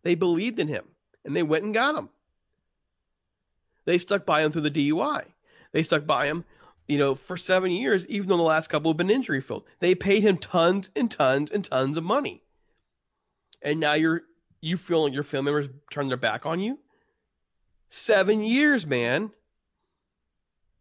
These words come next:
And the only reason why they're trading him is just, is not him personally. It's the fact you've now moved to a three four system where you're not as good a fit.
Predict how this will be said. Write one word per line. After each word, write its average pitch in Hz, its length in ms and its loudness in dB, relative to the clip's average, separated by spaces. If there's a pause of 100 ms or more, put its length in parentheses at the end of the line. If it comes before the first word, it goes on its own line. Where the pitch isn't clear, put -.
(1000)
And 180 120 0
the 190 100 0
only 226 220 2
reason 185 520 -2
why 170 160 -2
they're 160 120 -2
trading 196 340 -10
him 202 80 -8
is 175 80 -6
just, 185 180 -6 (140)
is 165 180 0
not 175 320 -6
him 185 240 -4
personally. 190 680 -2 (320)
It's 175 160 -6
the 254 100 -2
fact 151 340 -2
you've 220 160 -2
now 170 260 2
moved 151 380 2 (280)
to 190 160 2
a 208 40 4
three 156 260 0
four 165 300 0
system 156 400 -4
where 147 280 2 (340)
you're 165 160 2
not 143 260 4
as 156 100 -2
good 139 160 0
a 151 60 -4
fit. - 420 -6